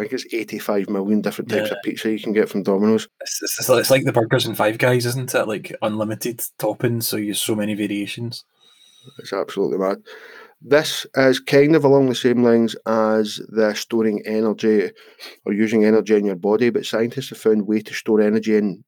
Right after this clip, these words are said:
Speaker 1: just red bricks, normal red bricks that you use to build your house, and that was in Washington. Um, they've developed a method that can turn the cheap and widely available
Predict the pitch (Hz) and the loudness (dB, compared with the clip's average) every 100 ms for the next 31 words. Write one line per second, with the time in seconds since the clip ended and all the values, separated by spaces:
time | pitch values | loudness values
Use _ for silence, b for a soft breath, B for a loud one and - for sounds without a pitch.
0 | _ - - - - 92 107 107 90 120 | _ -18 -14 -14 -8 -2 0 0 0 -2
1 | - - - 110 107 110 107 101 104 92 | -2 -14 -8 0 2 2 2 2 0 0
2 | 101 - - - 98 107 - 196 - B | -4 -4 -10 -8 -4 -4 -2 -2 -2 B
3 | B B B - 113 104 110 104 110 107 | B B B -4 -2 2 0 2 0 0
4 | 110 98 104 98 90 101 - 110 117 107 | -2 -2 -2 -4 -2 -2 -2 -6 -4 -6
5 | - 98 101 98 - b b b 107 - | -6 -4 -2 -2 -6 b b b -6 -4
6 | 107 110 110 104 104 104 101 95 - 92 | 0 4 2 2 -2 -4 -6 -8 -8 -8
7 | - 101 101 95 98 - 117 - 95 90 | -2 0 0 -2 -8 -10 -10 -8 -6 -2
8 | 92 92 92 95 95 92 95 | -2 0 -2 0 0 -2 -6